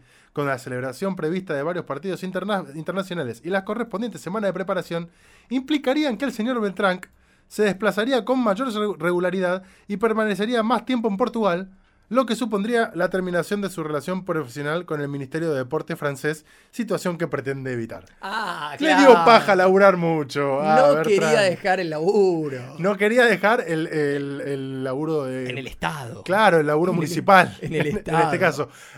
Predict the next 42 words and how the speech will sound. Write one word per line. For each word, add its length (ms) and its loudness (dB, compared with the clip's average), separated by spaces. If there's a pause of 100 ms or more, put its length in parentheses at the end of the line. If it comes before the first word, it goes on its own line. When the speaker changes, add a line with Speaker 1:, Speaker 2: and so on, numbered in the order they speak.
(200)
Speaker 1:
Hizo 580 0 (540)
lo 260 -2
que 200 0
en 100 -2
su 160 -4
momento 560 -2
hizo, 480 -4
eh, 480 -6 (480)
Carlos 320 0
Retegui, 420 -2
el 100 -4
Chapa 280 0
Retegui. 520 0
Speaker 2:
Claro. 480 -4
Speaker 1:
Que 320 -2 (440)
evitó 540 4
pasar 320 2
al 100 0
cuerpo 300 -4
técnico 340 -2
de 60 -2
Carlos 340 -4
Tevez 400 -2
cuando 300 -6
asumió 300 -8
en 80 -8
Rosario 260 -6
Central 340 -6
porque 200 -4
tenía 240 -8
que 80 -6
dejar 200 -6
la 120 -8
Secretaría 480 -6
de 160 -6
Deportes 560 -4
Speaker 2:
Bueno. 480 -12
Speaker 1:
del 480 -6
gobierno 320 -4
de 60 -6
la 100 -4
ciudad. 280 -2